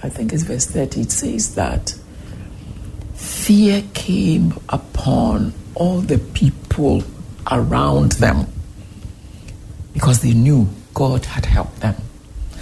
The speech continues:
That's a story I think is filled with, uh, lessons for us. The second story is found in the book of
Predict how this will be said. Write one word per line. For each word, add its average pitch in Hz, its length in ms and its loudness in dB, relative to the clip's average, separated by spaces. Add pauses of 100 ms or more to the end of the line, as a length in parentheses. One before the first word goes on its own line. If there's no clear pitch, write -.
(160)
That's 294 140 2
a 302 80 6
story 190 500 4
I 139 120 4
think 143 560 4 (320)
is 165 280 4 (340)
filled 190 500 2 (760)
with, 127 680 2
uh, 120 380 -2
lessons 123 540 2
for 104 220 2
us. - 260 -4 (360)
The - 120 2
second 240 460 4
story 127 500 2
is 113 160 -4
found 135 520 4
in 127 100 4
the 110 80 6
book 117 200 4
of 101 160 -2